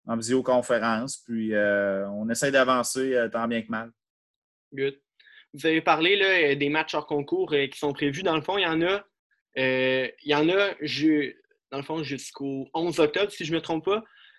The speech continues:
Speaker 2: Donc,
Speaker 1: Ouais.
Speaker 2: la saison régulière va, devrait débuter, si rien d'autre vous l'en empêche, là, devrait débuter le seize octobre.
Speaker 1: C'est ça.
Speaker 2: Euh, donc, il reste encore, euh, finalement, là, un autre mois complet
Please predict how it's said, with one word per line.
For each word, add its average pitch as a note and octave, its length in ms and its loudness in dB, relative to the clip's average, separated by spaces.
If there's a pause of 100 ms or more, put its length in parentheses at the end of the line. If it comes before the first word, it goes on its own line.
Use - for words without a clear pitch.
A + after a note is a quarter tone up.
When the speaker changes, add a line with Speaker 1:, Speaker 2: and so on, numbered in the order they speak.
Speaker 2:
Donc, C#3+ 160 2
Speaker 1:
Ouais. E3 80 6
Speaker 2:
la D3+ 160 2
saison D#3 480 2
régulière D#3+ 680 0
va, C#3+ 240 2 (360)
devrait E3 720 2
débuter, C#3+ 500 -2
si D#3 200 -4
rien D3 280 2
d'autre D#3 360 4
vous C#3 60 -10
l'en C#3 200 -4
empêche, D3+ 500 -4
là, D#3 80 -2
devrait D#3 340 0
débuter D#3 400 2
le D3 140 4
seize D3 280 0
octobre. D3 540 -2 (540)
Speaker 1:
C'est A2 160 -6
ça. C#3+ 140 6
Speaker 2:
Euh, C#3 40 4
donc, D3+ 300 0
il E3 120 2
reste D#3+ 140 -2
encore, E3 460 0
euh, C#3+ 100 4
finalement, D#3+ 380 0
là, F#3+ 300 0
un D#3 180 2
autre F3 200 0
mois F#3 300 0
complet F3 560 -2